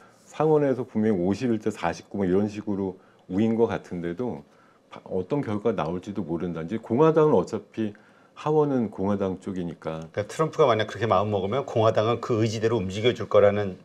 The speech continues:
Speaker 2: 그렇게 보시는 거군요. 공화당도.
Speaker 1: 제가 그렇게 본다기보다는 지금
Speaker 2: 아, 지금 진짜 여-, 미국의 여론이?
Speaker 1: 저런 여론들과 또 최근에 나온 조사도 뭐 바이든 사십삼 프로, 트럼프 사십칠 프로 이제 이런 식으로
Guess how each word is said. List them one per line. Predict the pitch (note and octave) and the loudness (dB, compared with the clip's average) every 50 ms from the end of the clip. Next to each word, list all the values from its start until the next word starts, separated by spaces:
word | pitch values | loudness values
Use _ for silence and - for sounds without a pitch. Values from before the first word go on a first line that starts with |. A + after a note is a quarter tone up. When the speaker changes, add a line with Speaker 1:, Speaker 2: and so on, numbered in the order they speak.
| _ _ _ _ - _ _ _ | _ _ _ _ -20 _ _ _
Speaker 2:
그렇게 | - A#2+ A2+ - - | 0 0 2 4 2
보시는 | G2 - A2 G2+ - - A2+ G2 | 0 0 -2 -6 -4 -4 -4 -4
거군요. | F2 E2+ D#2 D#2 D#2+ F#2+ G2 - | -2 -4 -4 -6 -8 -10 -8 -6
공화당도. | - - A2+ A2 G2+ G#2+ G2+ F#2+ F2+ F2 E2 - F2+ E2+ - - - - - - - _ _ - | -2 0 2 4 6 4 4 4 0 -4 -6 -6 -8 -8 -8 -10 -18 -20 -20 -20 -20 _ _ -18
Speaker 1:
제가 | - - A2 G#2+ A#2 C#3 C3+ | -6 0 2 4 4 6 4
그렇게 | C3 C3 B2+ - C3+ | 4 4 2 0 -2
본다기보다는 | G#2+ - A2+ A2 A2+ A2+ A2 G#2+ G2 G2+ G2 E2+ F#2+ G2 G#2+ C3 C3+ D#3+ D#3 - - _ _ _ _ - _ _ _ _ _ _ - _ _ _ _ | -2 0 2 4 6 4 4 4 2 0 0 2 2 0 0 0 -2 -4 -4 -8 -10 _ _ _ _ -20 _ _ _ _ _ _ -20 _ _ _ _
지금 | - - - G2 | -12 -4 -2 0
Speaker 2:
아, | F#2+ - B2+ A#2+ A#2+ A2+ G#2 G2 | 2 4 4 4 4 4 2 2
지금 | F2+ F2 A2+ - | 0 -2 -2 -2
진짜 | - - - A#2+ B2+ A#2 G#2+ | -4 -6 0 2 4 6 6
여-, | A2 | 6
미국의 | G#2+ A2+ C3 B2 A#2+ B2+ A#2 | 6 8 6 8 8 8 8
여론이? | F#2+ G2 G2 G2+ F#2 G2+ A#2 A2 - | 8 8 8 6 4 4 0 -2 -2
Speaker 1:
저런 | - - G2 G#2 A#2+ C3 C3+ B2+ A#2+ G2+ | 2 2 4 6 6 6 6 4 4 6
여론들과 | F#2 F2+ G2 G#2 B2+ C#3 C#3 C#3 C3+ C3+ C3 B2+ A#2+ A#2 - A#2+ A#2+ A#2 A2+ A2+ A2+ G#2 B2 A#2+ A#2 - | 6 6 6 6 4 4 4 4 2 2 2 2 0 2 2 4 6 6 6 4 4 6 4 4 4 2
또 | C#3 C3+ | -4 -6
최근에 | - - - F#3 E3+ G3 F#3+ F#3 F3 | -6 -2 -4 0 2 4 6 6 6
나온 | D#3+ D3 C3 B2+ B2+ B2+ A#2+ A2+ A2 | 6 6 6 6 4 4 2 2 0
조사도 | - - F#2+ F#2+ A2 A2+ G#2+ G#2 A#2 C#3+ D#3+ F3 F3 - - _ _ - - _ _ _ _ _ _ | 0 -2 -2 0 2 2 0 2 2 0 0 -2 -4 -8 -20 _ _ -20 -20 _ _ _ _ _ _
뭐 | F#2 G2 F#2+ F2+ - | -4 -2 -2 -2 -4
바이든 | - - - F#2 A2 A#2+ B2+ A#2+ A#2 B2+ B2 A#2+ A2+ G#2+ | -6 -2 2 4 4 4 4 4 2 2 4 4 4 2
사십삼 | G2+ - - E2+ F2 - A#2 - - C3 B2+ A2+ - | 0 -2 -4 -4 -4 -4 -6 -6 -6 -8 -8 -8 -4
프로, | - A2+ A#2 A#2 A#2 | -2 0 0 0 -2
트럼프 | - - F3 E3+ E3 D#3 - - - B2+ A2+ | -2 -2 0 0 0 -2 -6 -6 -6 -6 -6
사십칠 | - - - E2+ - - G#2 - - - E3 D#3+ | -6 -4 -4 -4 -4 -4 -10 -10 -4 -4 -4 -4
프로 | D#3+ - C#3 C3 A#2+ | -4 -4 0 0 0
이제 | A2 F#2+ F#2+ | 0 0 -2
이런 | F2+ D#2+ F2+ B2 C3+ C3+ B2 | -4 0 0 2 2 0 -2
식으로 | A#2 B2 A2+ A2+ A2 G#2 G2+ F#2 F2 | -4 -4 -2 -2 0 0 -2 -2 -4